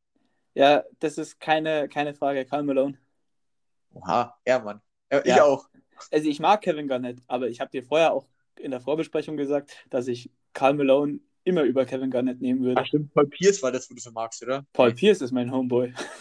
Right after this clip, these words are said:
Speaker 2: Ja, stimmt. Ja, ich, ich meint-, ich meinte dann Paul Pierce.
Speaker 1: Also ich glaub, die schwerste Entscheidung wäre bei mir, ähm, Terence Davis oder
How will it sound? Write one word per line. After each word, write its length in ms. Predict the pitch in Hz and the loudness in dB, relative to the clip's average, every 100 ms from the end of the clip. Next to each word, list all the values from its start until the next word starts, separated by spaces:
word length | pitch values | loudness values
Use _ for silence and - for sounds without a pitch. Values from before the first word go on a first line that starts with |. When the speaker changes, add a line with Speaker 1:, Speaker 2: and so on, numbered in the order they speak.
| - | 2
Speaker 2:
Ja, 180 | 131 123 | 4 6
stimmt. 340 | 131 139 135 143 | 6 6 6 6
Ja, 180 | 143 156 | 6 6
ich, 100 | 147 | 2
ich 100 | - | -4
meint-, 240 | 160 175 180 | 0 0 0
ich 80 | 135 | 0
meinte 280 | 160 160 139 | 0 0 -4
dann 180 | 139 | -6
Paul 160 | 135 131 | -4 -6
Pierce. 280 | - 131 - _ _ _ _ _ _ _ | -4 -4 -4 _ _ _ _ _ _ _
Speaker 1:
Also 160 | 147 | -6
ich 60 | 139 | -2
glaub, 180 | 151 156 | 0 -2
die 100 | 147 | -4
schwerste 360 | - 165 - | 2 2 4
Entscheidung 440 | 196 180 170 185 165 | 0 4 4 4 2
wäre 160 | 156 165 | -2 -2
bei 20 | 156 | -4
mir, 680 | 160 170 170 170 - 135 139 | -4 -4 -2 -4 -6 -6 -6
ähm, 240 | 143 147 _ - _ _ _ | -8 -12 _ -20 _ _ _
Terence 460 | - 143 175 170 - | -4 0 0 -4 -8
Davis 640 | 139 156 180 175 170 - - | -2 0 0 -2 -4 -10 -8
oder 1160 | 151 151 151 139 135 139 139 139 139 139 139 | -4 -4 -2 -4 -4 -6 -6 -6 -6 -8 -10